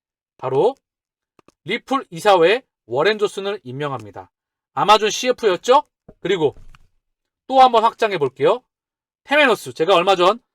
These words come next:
방송에서 집중적으로 분석을 해내렸죠? 테메노스, 이 클라우드 파트너를 보게 되면 마이크로소프트의 엣저와 아마존 웹서비스가 포함되어 있습니다. 전 세계 원, 투 펀치의,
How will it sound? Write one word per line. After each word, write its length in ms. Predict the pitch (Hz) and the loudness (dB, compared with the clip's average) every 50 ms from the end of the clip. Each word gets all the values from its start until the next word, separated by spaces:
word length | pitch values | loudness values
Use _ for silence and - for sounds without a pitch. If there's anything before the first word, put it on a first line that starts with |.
| _ _ _ | _ _ _
방송에서 440 | - 147 180 170 208 196 196 185 | -6 -6 -4 -4 -4 -4 -4 -6
집중적으로 560 | 185 - - 180 - 240 220 214 208 196 185 180 | -6 -8 -12 -10 -8 -4 0 2 4 4 2 0
분석을 340 | - 160 156 180 165 165 | -4 -4 -2 -2 -2 0
해내렸죠? 520 | 185 202 202 185 165 151 - 214 240 285 277 _ _ _ _ _ _ _ _ _ _ _ _ _ _ _ _ _ | -2 -2 -2 -2 -4 0 2 2 2 2 0 _ _ _ _ _ _ _ _ _ _ _ _ _ _ _ _ _
테메노스, 500 | 233 247 277 269 247 196 - 147 123 104 - _ _ _ _ - | -6 -4 -2 -2 -2 -4 -4 -8 -10 -10 -12 _ _ _ _ -14
이 60 | 131 | -14
클라우드 400 | - - 240 262 254 254 247 233 | -8 -4 2 6 6 6 6 4
파트너를 420 | - 262 247 - 247 233 226 214 185 | 0 -2 -2 -2 -4 -2 -2 -2 -2
보게 180 | 151 143 147 | -2 -2 -4
되면 280 | 135 139 160 214 254 262 _ _ _ _ _ | -2 -2 -2 -4 -4 -6 _ _ _ _ _
마이크로소프트의 800 | 120 131 143 165 170 - 185 180 160 - - _ - 185 185 - _ | -2 0 0 0 0 -2 -4 -4 -4 -6 -8 _ -4 -4 -4 -4 _
엣저와 540 | 143 151 - _ - 175 165 165 151 127 - _ _ _ _ _ _ _ _ _ _ | -8 -8 -6 _ 0 2 4 4 2 0 -2 _ _ _ _ _ _ _ _ _ _
아마존 420 | - 139 175 196 208 208 214 180 139 | -8 2 4 4 4 4 2 0 0
웹서비스가 500 | 151 165 - - 190 185 - - 175 170 | -2 0 0 -2 -2 -2 -4 -6 -6 -8
포함되어 380 | - - 240 240 226 202 185 | -6 -6 -6 -6 -4 -4 -4
있습니다. 360 | 139 - - 123 - - 95 - _ _ _ _ _ | -4 -4 -8 -16 -18 -18 -20 -20 _ _ _ _ _
전 220 | - 180 196 220 208 | -6 -6 -6 -2 0
세계 220 | 226 220 208 226 | 2 2 4 2
원, 380 | 202 156 135 147 175 208 233 233 | 2 0 0 0 0 0 0 -4
투 200 | - - 277 - | -10 -12 -12 -8
펀치의, 520 | _ - 226 208 190 170 208 226 262 | _ -8 -8 -6 -2 0 0 0 0